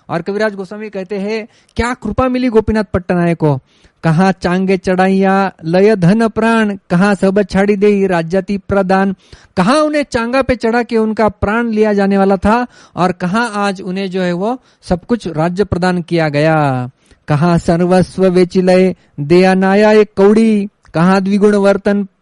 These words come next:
परायने त धड़ी।" कहाँ जो है वो, वो स-, कुछ नहीं दे रहे थे वहां पर, अ, जो, जो कौड़ियां नहीं दे पा रहे थे और आज जो है उनका वेतन दुगना हो गया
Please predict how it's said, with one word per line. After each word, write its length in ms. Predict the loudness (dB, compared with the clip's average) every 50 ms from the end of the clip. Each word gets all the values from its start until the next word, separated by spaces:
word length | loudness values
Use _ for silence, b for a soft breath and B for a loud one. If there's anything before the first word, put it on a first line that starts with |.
| _ _
परायने 480 | 0 0 2 2 2 2 0 0 -2 -2
त 100 | -2 -2
धड़ी।" 640 | 0 2 2 2 2 2 0 0 -2 -2 -4 -4 b b b b b b b b b _ -4
कहाँ 280 | -2 0 0 0 -2 0
जो 160 | 0 2 2
है 80 | 2
वो, 200 | 2 0 0 -2
वो 160 | 0 -2 -4 -4
स-, 100 | -6 -10
कुछ 300 | -10 -8 -8 -8 -6 -6
नहीं 180 | -6 -4 -2
दे 160 | 0 0 0
रहे 260 | 2 0 0 0 0 0
थे 260 | 2 2 2 2 2
वहां 280 | 2 2 2 2 0
पर, 240 | 0 0 0 0 0 b b b b b b b _ -4 0
अ, 120 | 0 0
जो, 400 | 0 2 2 2 2 2 0 -6 -10
जो 180 | -6 -4 -4 -4
कौड़ियां 400 | -2 -4 -4 -2 0 0 0 0
नहीं 180 | -2 -2 -2 0
दे 120 | 0 -2
पा 220 | 0 0 -2 0
रहे 220 | 0 0 0 0 0
थे 280 | 2 2 2 2 0 b b b b b b
और 200 | -4 -2 -2 -4 -6 _
आज 320 | -8 -4 -2 -2 -2 -4 -4
जो 160 | -4 -4 -4
है 80 | -2 -2
उनका 340 | -4 -6 -8 -6 -4 -4
वेतन 380 | -4 -4 -6 -6 -6 -6 -6 -6
दुगना 240 | -6 -6 -4 -4 -4
हो 140 | -4 -4 -4
गया 300 | -4 -4 -4 -4 -6